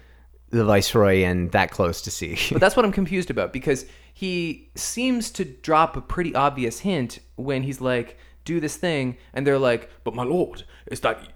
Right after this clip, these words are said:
Speaker 2: illegal?" And he's like, "I will make it legal," implying,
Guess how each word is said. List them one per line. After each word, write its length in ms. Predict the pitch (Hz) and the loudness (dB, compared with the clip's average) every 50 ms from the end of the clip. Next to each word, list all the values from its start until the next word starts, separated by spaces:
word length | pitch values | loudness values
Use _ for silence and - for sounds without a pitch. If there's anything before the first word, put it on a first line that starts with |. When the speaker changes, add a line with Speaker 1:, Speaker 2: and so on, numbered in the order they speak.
| - - | -10 -6
Speaker 2:
illegal?" 760 | 120 123 120 123 131 139 143 190 220 262 294 294 254 254 - - - - - - - - - - | -4 -2 0 0 0 2 6 8 8 8 8 6 2 -2 -8 -16 -20 -20 -20 -20 -20 -20 -14 -4
And 340 | - 156 151 147 143 143 139 | 0 2 2 4 2 2 0
he's 180 | 135 165 156 - | -2 -6 -4 0
like, 180 | 151 143 139 - | 2 2 2 4
"I 120 | 120 139 | 2 2
will 140 | 139 139 139 | 4 2 2
make 300 | 135 135 131 127 127 135 | 2 4 4 4 4 4
it 140 | 147 135 - | 2 2 2
legal," 500 | 143 165 233 170 - 127 113 98 92 - | 2 4 4 4 4 2 0 0 -2 -2
implying, 800 | - 156 156 - - - 160 156 156 143 135 131 131 127 123 - | -2 4 4 4 4 6 4 4 4 4 2 2 2 0 -2 -6